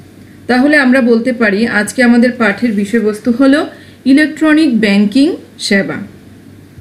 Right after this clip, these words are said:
এই পাঠ শেষে তোমরা আধুনিক ব্যাংকিং সেবা পদ্ধতি মূল্যায়ন করতে পারবে, অর্থাৎ ইলেকট্রনিক ব্যাংকিং এর বিভিন্ন পণ্য ও সেবার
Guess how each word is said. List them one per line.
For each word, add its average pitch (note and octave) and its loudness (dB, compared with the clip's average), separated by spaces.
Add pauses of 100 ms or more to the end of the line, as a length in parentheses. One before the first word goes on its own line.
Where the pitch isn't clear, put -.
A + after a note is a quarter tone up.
(680)
এই C#4+ 0
পাঠ D4 -2
শেষে D#4 0
তোমরা G#3 0 (500)
আধুনিক B3 2
ব্যাংকিং A#3+ 2
সেবা B3 0
পদ্ধতি B3 0
মূল্যায়ন G3 2
করতে A3+ -2 (260)
পারবে, F3 -2 (480)
অর্থাৎ A3 -2 (360)
ইলেকট্রনিক D4+ 2
ব্যাংকিং A#3 2
এর A3 0
বিভিন্ন A3+ 2
পণ্য C4+ 2
ও G3+ 2
সেবার G#3+ 0